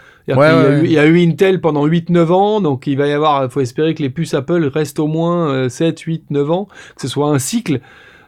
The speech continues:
Speaker 1: Euh, mais il y a des mecs qui vont mettre un an et demi, euh, Adobe, ils s'en foutent.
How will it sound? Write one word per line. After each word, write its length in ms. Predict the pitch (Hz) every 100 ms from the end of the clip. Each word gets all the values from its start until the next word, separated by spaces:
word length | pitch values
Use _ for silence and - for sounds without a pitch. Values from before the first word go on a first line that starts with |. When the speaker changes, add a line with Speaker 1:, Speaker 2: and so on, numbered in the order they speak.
| -
Speaker 1:
Euh, 440 | 131 131 117 117 117
mais 220 | 127 147
il 20 |
y 40 | -
a 40 |
des 140 | 131 135
mecs 160 | 160 131
qui 120 | 135
vont 100 | 123
mettre 240 | 127 120
un 80 | 135
an 120 | 127
et 100 | 131
demi, 360 | 131 156 214 226
euh, 480 | 165 120 117 120 120 113 - _ _ _ _ _ -
Adobe, 340 | 156 143 147
ils 40 | 123
s'en 180 | -
foutent. 540 | 107 - 220 226 -